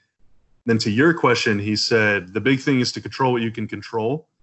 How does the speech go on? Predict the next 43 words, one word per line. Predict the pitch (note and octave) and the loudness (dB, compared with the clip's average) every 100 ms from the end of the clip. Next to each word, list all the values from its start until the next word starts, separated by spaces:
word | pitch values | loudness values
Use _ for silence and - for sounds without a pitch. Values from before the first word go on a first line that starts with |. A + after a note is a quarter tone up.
| _ _ _ _ | _ _ _ _
And | A2 A2 | -4 -2
he | A#2 | 0
went | A#2 A#2 | 0 2
on | A2 A2+ G#2+ | 2 2 0
talking | G#2+ A2 G#2+ G#2+ | 0 -2 -2 -8
about, | G#2 G2+ G2+ | -6 -4 -4
like, | G2+ F#2+ A2 | -6 -6 -6
you | |
know, | G#2+ | -6
in | G2+ | -6
the | F#2 | -6
playoffs, | A#2+ A2+ G#2 - | -2 0 -2 -2
there | A2 | -4
are | G2 | -4
fewer | - G#2 | -2 -4
fouls | F#2+ A#2+ A2+ A2+ | 0 2 2 2
called, | - A2+ G#2+ G#2+ | -2 0 2 -2
and | G#2+ | -6
so | A2 | -6
you're | G#2 | -6
not | G#2+ A2 | -8 -10
gonna | A2 | -8
get | G#2+ G2+ | -8 -6
whistles | A2+ A#2 A#2+ G#2+ | -8 -8 -10 -4
maybe | A2+ G#2+ | -4 -2
that | G#2+ A2 | -2 -4
you | |
think | - A#2+ A2 | -8 -8 -6
you | G#2 | -4
should, | C3 A#2 | 0 0
so | A2 G#2+ | 0 -4
you | |
might | G#2 G#2 | -4 -4
get | G#2 - | -6 -4
frustrated, | A#2+ A#2+ B2 A#2+ A2 | -2 0 0 0 0
but | A2 | -2
you | G2 | -6
can't | - B2 - | -10 -8 -8
let | G#2+ | -6
that | F#2 F#2 | -8 -2
get | C#3+ C#3 | -2 2
to | C#3+ | 4
you. | C3 B2+ | 6 4